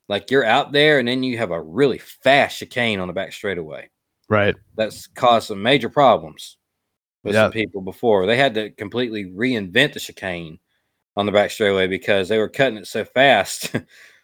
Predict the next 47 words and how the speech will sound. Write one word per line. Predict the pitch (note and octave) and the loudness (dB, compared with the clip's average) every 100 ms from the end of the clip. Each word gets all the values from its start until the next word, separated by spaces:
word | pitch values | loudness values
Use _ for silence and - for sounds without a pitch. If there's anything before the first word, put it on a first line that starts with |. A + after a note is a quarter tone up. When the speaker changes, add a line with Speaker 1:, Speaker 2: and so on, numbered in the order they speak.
| _ _ | _ _
Speaker 1:
They | A#2 | 2
were | A#2 | 2
hopping | G#2 C3 C3 G#2+ | 4 2 2 -2
the | G2+ | -4
curb | - D3+ C#3 | 2 6 6
and | A2 | 2
getting | A#2 G#2+ | -2 0
airborne | A#2+ D3+ G#2 G#2+ A2+ | 4 4 2 0 0
and | G#2+ F#2+ F#2+ _ | -2 -8 -12 _
ramping | G2 B2 C3 A2+ | 0 2 2 0
over | B2 B2+ A#2 | 2 2 0
the, | G#2 G#2+ G2+ G2 - _ _ - - | 2 4 4 0 -8 _ _ -20 -16
the, | - A2 G#2+ | -6 0 2
uh, | G2+ F#2 E2+ _ | 4 2 -2 _
the | G#2 | -8
barriers | F#2 C3+ D#3 G#2+ - | 0 4 4 4 0
they | G2 | -4
put | - A2+ | -2 -2
on | G2+ | -2
the | F#2 | -6
side | - G2+ F#2 F2 D#2 _ _ _ _ _ _ _ _ - | -4 0 0 -2 -8 _ _ _ _ _ _ _ _ -6
during | G#2 A#2+ | -2 0
Speaker 2:
Yeah. | |
Speaker 1:
the | D3 | -2
first | - A#2 - | -2 -4 0
practice. | D3 D3+ G#2+ F#2 | 2 2 0 -8
So | - | -6
they | A2 | -4
had | A2+ G#2 | -2 -4
to | |
completely | G2+ C3+ D3 A#2 | -6 -4 -4 -4
reinvent | F2+ A2 B2+ G#2 G#2+ C3+ - | -6 -2 -2 -2 -2 -2 -2
that | F#2+ F2+ - | -6 -6 -8
thing | F#2+ F#2+ | -10 -8
so | - | -10
they | G2+ G2+ | -8 -6
wouldn't | A2+ A2 G#2+ | -4 -6 -8
be | G#2 G2+ - - | -8 -10 -12 0
flying | C3 C3 B2 | 4 4 2
through | A2 D3 | 2 4
there | A2+ F#2 | 4 4
wide | F2+ F2 | 2 2
open | F2+ F2 F2 | -2 -6 -8
the | F2+ | -4
way | F#2 | -2
they | F2 | -2
were. | F2 F2 | -4 -6